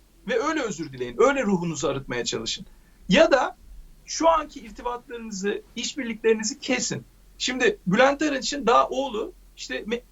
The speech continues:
A K P milletvekili, şu anda hali hazırda A K P milletvekili. E şimdi yani bu nasıl, bu nasıl bir periz, nasıl bir lahana turşusu? Yani gidip zebaniler etrafı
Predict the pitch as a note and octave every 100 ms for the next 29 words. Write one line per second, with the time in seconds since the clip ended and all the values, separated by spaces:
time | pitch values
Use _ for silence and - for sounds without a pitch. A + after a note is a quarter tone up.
0 | _ A3 C4 C4 G#3+ B3+ D#4 D4 D#4 D#4
1 | A#3+ - D4+ - C4 F#3+ E3 G3 A#3 A3
2 | F#3+ D#3+ - - - G#3+ G#3+ D#3 D3+ C4+
3 | C4 E3 C#3 B2+ - - - - - F#3+
4 | C#4+ C#4 B3+ C4 G#3 C4 F4 - - G3
5 | G#3+ - F#3 A3+ E4 G4 F4+ C#4+ G#3+ G3
6 | - G#3+ B3+ - D4 G#3+ F3 D3+ C3 D3
7 | C3+ - - - - - - - F#3 A#3
8 | F#3+ G#3 D4+ F#3 G3 A#3 C#4 D4+ C4+ -
9 | A#3+ A#3